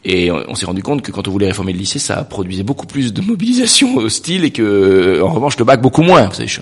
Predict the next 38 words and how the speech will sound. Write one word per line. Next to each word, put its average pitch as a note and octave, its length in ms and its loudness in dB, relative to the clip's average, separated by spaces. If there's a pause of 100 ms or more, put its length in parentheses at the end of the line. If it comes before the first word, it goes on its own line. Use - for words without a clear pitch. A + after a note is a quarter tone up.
(100)
j'enseigne G#2+ 280 -6
quand A2 80 -2
même G#2+ 80 -4
la - 80 -8
science G#2 160 -8
politique, A2 500 -6
il - 440 -8
faut - 80 -20
quand F#2+ 80 -4
même F2+ 180 -4
un, C#2+ 60 -4
un - 20 -4
petit - 140 -10
peu G#2+ 100 -8
de G2 80 -4
stratégie. A2+ 460 -2
Donc F2+ 160 -6
en G#2 40 -2
fait, C3+ 160 -4
on G#2 60 -4
s'est G2+ 140 0
dit, D3 240 -4
en A2 80 0
mobi-, G2+ 300 -2
en G2 120 -2
modifiant G#2 480 -2
le F#2 80 0
bac, D3+ 400 -2 (400)
euh, - 160 0
ça F2+ 160 -2
va G2 100 4
être, G2 200 0
euh, F2+ 100 2
évidemment G2+ 240 -2
plus G#2 220 -2
aisé G#2+ 220 2
ensuite A2+ 260 -6
de, G#2+ 80 -4